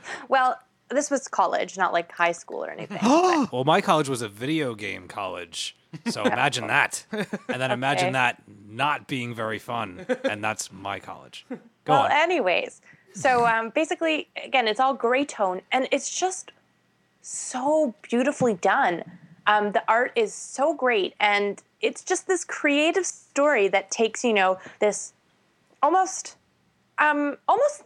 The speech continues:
Speaker 1: Thumbelina-esque kind of turn, but not really, um, where you're not sure if this old woman is crazy or, you know, what is going on with her and her husband and this seed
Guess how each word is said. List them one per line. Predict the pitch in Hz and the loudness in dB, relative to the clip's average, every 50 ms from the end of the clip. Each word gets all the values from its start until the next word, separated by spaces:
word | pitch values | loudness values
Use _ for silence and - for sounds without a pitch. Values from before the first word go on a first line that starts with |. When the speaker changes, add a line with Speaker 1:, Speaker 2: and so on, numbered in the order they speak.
| - - | -4 0
Speaker 1:
Thumbelina-esque | 311 302 311 330 330 311 302 262 240 196 220 214 254 254 220 - - - - - - - - - - - - | 0 2 2 2 4 4 2 2 0 -2 -4 -2 0 0 0 2 2 0 0 0 -2 -10 -16 -16 -16 -16 -10
kind | - 208 202 190 190 185 185 | -2 0 0 0 2 2 0
of | 175 175 175 170 - - - - | 0 0 -2 -6 -10 -16 -18 -18
turn, | - - - 302 277 214 175 175 170 175 185 202 _ _ _ _ _ - | -12 -4 0 2 2 2 2 0 -2 -6 -8 -12 _ _ _ _ _ -8
but | - - | -4 0
not | 196 196 214 - 214 | 0 2 2 2 2
really, | 208 196 190 180 - - - - - _ _ _ _ _ _ _ _ - - - | 2 2 4 4 2 0 -2 -4 -6 _ _ _ _ _ _ _ _ -10 -2 0
um, | 208 202 196 196 196 202 202 - - _ _ _ _ _ _ _ | 2 4 4 2 2 0 -4 -8 -12 _ _ _ _ _ _ _
where | - 240 254 247 240 233 226 - - - | -2 2 2 4 4 2 2 0 -2 0
you're | 247 254 254 | 0 2 4
not | 247 262 269 302 - | 4 2 2 2 0
sure | - - 311 285 | 0 2 2 2
if | 277 277 - | 2 2 0
this | 240 233 226 - - | 0 -2 -2 0 0
old | 226 233 233 208 | 2 2 2 2
woman | 220 226 220 220 208 208 208 | 2 2 2 2 2 2 0
is | - 208 196 - | 0 -2 -2 -2
crazy | - - - - - 240 233 262 269 269 254 285 277 269 269 269 262 - | -6 -12 -12 -2 0 2 2 2 2 2 2 2 2 2 2 0 0 2
or, | 208 202 196 190 185 185 185 - - - - _ _ _ - _ _ _ _ - - 135 160 | 2 2 4 4 2 2 0 -2 -6 -14 -20 _ _ _ -20 _ _ _ _ -20 -18 -6 -2
you | 226 233 233 | 0 2 4
know, | 220 202 190 190 | 4 4 4 2
what | - - 214 185 220 262 285 | 0 -2 -2 0 0 2 2
is | 330 320 - | 0 0 0
going | - 302 277 254 226 208 | 0 2 2 2 2 4
on | 202 214 247 311 294 233 202 - | 4 4 4 2 2 0 -2 -2
with | - 214 214 202 - | 0 0 0 0 0
her | - - 240 233 | 0 2 2 2
and | 226 214 | 2 0
her | 190 202 202 | -4 -4 -2
husband | - 277 311 302 262 214 196 185 180 | 0 0 0 2 2 0 0 2 2
and | 196 196 185 | 2 2 2
this | 190 196 - | 2 0 -2
seed | - - 311 320 330 294 226 - | -2 0 2 2 2 2 0 -2